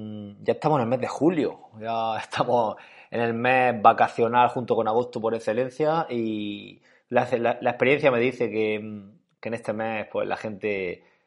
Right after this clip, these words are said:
escucha menos podcast. Intentaré hacerlos cortitos, intentaré hacerlos al grano, aunque este posiblemente se me vaya porque tengo <laughs> un poco de, de material aquí para ir hablando. Pero bueno, son competiciones, son temas que, bueno, no son muy farragosos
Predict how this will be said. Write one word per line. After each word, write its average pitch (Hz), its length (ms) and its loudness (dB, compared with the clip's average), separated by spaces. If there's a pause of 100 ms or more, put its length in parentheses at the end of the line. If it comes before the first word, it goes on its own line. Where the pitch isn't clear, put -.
(100)
escucha - 320 -2
menos 104 220 -2
podcast. 147 560 0 (460)
Intentaré 120 340 4
hacerlos 107 260 2
cortitos, 135 760 4
intentaré 107 500 0
hacerlos 104 800 2
al 95 220 -6
grano, 147 540 2
aunque 113 300 -4
este 120 200 -4
posiblemente 110 460 -4
se 104 120 -8
me 98 60 -8
vaya 110 240 2
porque 98 180 -4
tengo 104 320 -6
<laughs> - 60 -6
un 113 140 -6
poco 107 260 -2
de, 95 500 -4
de 104 120 -6
material 104 320 -2
aquí 104 180 -4
para 98 240 -2
ir 95 80 -4
hablando. 120 320 -2
Pero 107 140 2
bueno, 117 240 0 (180)
son 135 160 0
competiciones, 123 580 0
son 107 200 -8
temas 104 260 0
que, 98 320 -4
bueno, 95 260 -6
no 101 80 -14
son 95 460 -12
muy 107 140 -10
farragosos 113 680 0